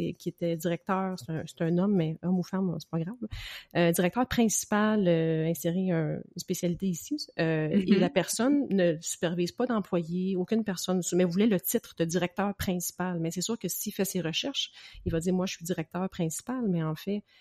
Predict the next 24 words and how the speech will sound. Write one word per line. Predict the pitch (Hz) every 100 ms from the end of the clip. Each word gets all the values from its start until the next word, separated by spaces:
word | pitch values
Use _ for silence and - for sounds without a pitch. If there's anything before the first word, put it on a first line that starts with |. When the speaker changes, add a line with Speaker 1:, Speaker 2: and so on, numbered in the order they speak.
| - _ 156
Speaker 1:
euh, | 156 151 151 -
on | -
connaît | 170 190 180
pas | 208
le, | 196 180
le, | 165 160 - - -
la | 170
stratégie | - 170 190 190
de | 196
l'employeur | 175 165 170 180
de | 170
rémunération. | 170 175 170 160 160 - 226 247 240
Est-ce | 170 -
qu'il | - 190
y |
a | 180
un |
rôle | 175 175 175
clair ? | - 196 226 233
Souvent, | - 196
quand | 220 196
on | 175
demande, | 185 208 214
euh, | 170 165